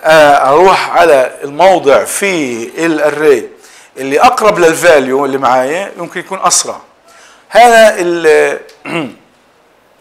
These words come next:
الانتربوليشن سيرش بيعتمد على الفكرة هذه، إنه إحنا عندي، لو أنا بدي أطلع، لو أنا عندي الأري، آه، هياتها، وهدول إيش؟ الانديسيز، واحد، اثنين،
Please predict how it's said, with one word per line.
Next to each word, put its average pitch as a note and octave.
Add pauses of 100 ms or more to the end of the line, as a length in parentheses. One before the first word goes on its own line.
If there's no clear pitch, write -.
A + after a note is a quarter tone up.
(140)
الانتربوليشن E3+
سيرش C3 (340)
بيعتمد F3
على C#3+
الفكرة B2+
هذه، G#2
إنه C3+
إحنا F#3+ (580)
عندي، F3+
لو D3
أنا G3
بدي D#3+
أطلع، F3+
لو C3
أنا F3
عندي F3+
الأري، D#3 (1000)
آه، -
هياتها، C3 (680)
وهدول F3
إيش؟ F3
الانديسيز، D3+
واحد، C#3+
اثنين، C#3+